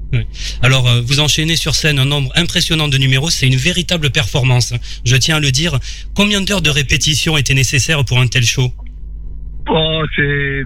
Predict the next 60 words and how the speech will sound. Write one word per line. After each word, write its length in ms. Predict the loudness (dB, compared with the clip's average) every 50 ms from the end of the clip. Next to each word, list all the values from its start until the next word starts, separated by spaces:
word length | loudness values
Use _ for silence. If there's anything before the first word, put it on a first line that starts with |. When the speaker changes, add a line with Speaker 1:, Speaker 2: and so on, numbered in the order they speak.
| -4 -4
Speaker 2:
des 100 | -6 -4 -4 -4
semaines 220 | -2 -2 -2 -2
et 40 | -2
des 140 | -4 -4 -4 -4
semaines 200 | -4 -4 -2 -2
et 60 | -2
des 140 | -4 -4 -4 -4 -4
semaines 260 | -4 -2 -2 0 0
et 80 | -2 -4
des 140 | -2 -4 -4
mois 160 | -2 -2 -4
de 60 | -4
travail 260 | -2 -2 -2 -2 -2
en 60 | -2 -2
amont, 320 | -4 -4 -4 -4 -6 -6 -6 -8 -8 -8 -8 -8 -6 -4
c'est 120 | -4 -4 -2
beaucoup, 280 | -2 -2 -2 -2 -4 -4
beaucoup 220 | -4 -6 -6 -8
de 40 | -6
travail. 280 | -4 -2 -2 -2 -2 -4 -6 -8 -10 -10 -8 -4 0 2
Speaker 1:
Ah 60 | 2
oui. 140 | 2 2 0 -2 -8 -12 -8 -4
Beaucoup 180 | -4 -2 0 0
de 80 | 0 0
sport 280 | 0 0 0 0 0
aussi, 220 | 0 0 0 0 -2 -2
Speaker 2:
Mm. 60 | 0
Speaker 1:
comme 140 | 0 0 0
vous 100 | 0 0
me 80 | -2 -2
disiez 220 | 0 0 0 -2
tout 120 | -2 -2 0
à 80 | 2 2
l'heure. 200 | 2 2 -2 -4 -6
Speaker 2:
Mais 160 | -2 0 0 0
vraiment, 300 | 0 0 0 0 0 0
ouais, 260 | 0 0 0 -2 0 2
ouais, 60 | 2
Speaker 1:
Ouais. 120 | 2 2 0 -4 -10
Speaker 2:
faut, 180 | -8 -6 -6 -6 -6 -6
faut, 320 | -6 -6 -4 -6 -6 -6 -4
ouais, 160 | -2 -2 -2 -2 -4 -6
faut, 140 | -8 -8 -8 -8
pour 120 | -8 -8 -6
tenir 240 | -2 -2 -2 0
une 80 | 0 -2
heure 100 | -2 0
et 40 | 0
demie 120 | -2 -2 -2
sur 160 | -2 -2 -2
scène, 200 | 0 0 0 0 0
faut, 360 | -2 -2 -2 -2 -2 -4 -6 -6 -6 -6 -6 -6 -6 -6 -8 -8 -8 -8 -8 -8 -10 -10 -10 -10 -8 -4
faut, 320 | -2 -2 0 0 -2 -2
voilà, 220 | -2 -2 -2 -2 -2 -4 -4
faut, 240 | -4 -2 -2 -2 -2 -2 -4 -4 -6 -6 -6 -8 -8 -6 -2
faut 80 | -2 0
avoir 180 | 0 0 0
un 40 | -2
peu 100 | -4 -4
d'endurance. 380 | -4 -2 -2 -2 -4 -4 -4